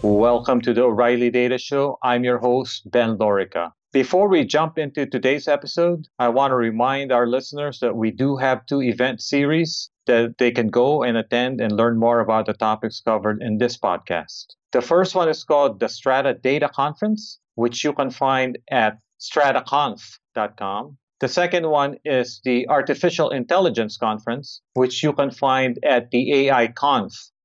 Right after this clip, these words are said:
dot com. In this episode of The Data Show, I speak with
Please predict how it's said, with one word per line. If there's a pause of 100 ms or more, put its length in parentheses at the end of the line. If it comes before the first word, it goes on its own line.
dot
com. (720)
In
this
episode
of
The
Data
Show, (180)
I
speak
with